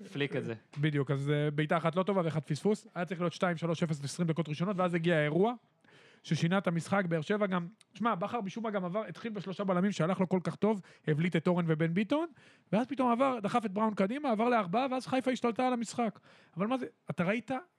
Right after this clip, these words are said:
Speaker 2: שכאילו השחקנים, אני הרגשתי בפנים, בתוך הלב, הם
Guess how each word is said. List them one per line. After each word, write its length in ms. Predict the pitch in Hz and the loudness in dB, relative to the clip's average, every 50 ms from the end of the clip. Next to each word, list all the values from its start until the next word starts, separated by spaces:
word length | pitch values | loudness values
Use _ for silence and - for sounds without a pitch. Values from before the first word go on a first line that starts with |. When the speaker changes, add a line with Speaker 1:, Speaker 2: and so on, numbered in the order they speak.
| - | -18
Speaker 2:
שכאילו 320 | - - - - 254 294 302 | -18 -10 -4 -2 0 0 0
השחקנים, 540 | 285 277 226 - - 190 202 214 247 277 262 | 0 -2 -6 -2 0 0 0 0 -2 -2 0
אני 160 | 208 208 190 | 0 0 0
הרגשתי 400 | 170 151 190 202 - - - 226 | 0 0 -2 -2 -2 -4 -4 -4
בפנים, 320 | 185 151 - 190 220 226 | -4 -4 -2 -4 -4 -2
בתוך 240 | 202 165 190 180 - | 0 0 0 0 0
הלב, 220 | 170 175 208 277 - _ _ - - - _ _ _ - | 0 0 0 -2 -4 _ _ -20 -20 -20 _ _ _ -2
הם 120 | 214 269 | -2 0